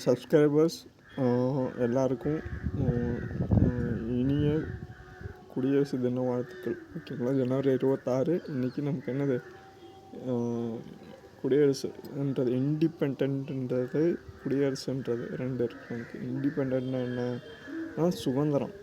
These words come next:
இண்டிபெண்டன்ட்டா நீங்களாவே உங்களோட இதை இது பண்ணுங்கிறது. குடியரசுன்றது நம்ம, நமக்குன்னு அந்த பார்டர் இருக்குல்ல, இது உங்களோட இதுக்குள்ள நீங்க இருந்துக்கலான்றது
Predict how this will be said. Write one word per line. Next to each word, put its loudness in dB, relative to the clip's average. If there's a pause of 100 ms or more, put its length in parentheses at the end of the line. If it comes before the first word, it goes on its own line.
(180)
இண்டிபெண்டன்ட்டா 0 (180)
நீங்களாவே 4
உங்களோட -2 (260)
இதை -2
இது -2
பண்ணுங்கிறது. -2 (580)
குடியரசுன்றது 4
நம்ம, 0 (300)
நமக்குன்னு 2
அந்த 4
பார்டர் 2
இருக்குல்ல, 2 (880)
இது 2
உங்களோட 2 (340)
இதுக்குள்ள -2
நீங்க 0
இருந்துக்கலான்றது -4